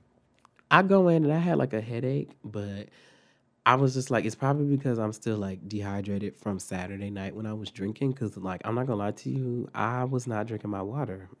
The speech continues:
at all. And I also wasn't eating. We'll get into that too, but basically,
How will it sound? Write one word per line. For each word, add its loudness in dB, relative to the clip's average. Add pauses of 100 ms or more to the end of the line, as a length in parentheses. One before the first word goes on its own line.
at -18
all. 2 (100)
And 2
I 4
also 4
wasn't 2 (120)
eating. 0 (760)
We'll 6
get 8
into 4
that 0
too, 2
but 0
basically, 2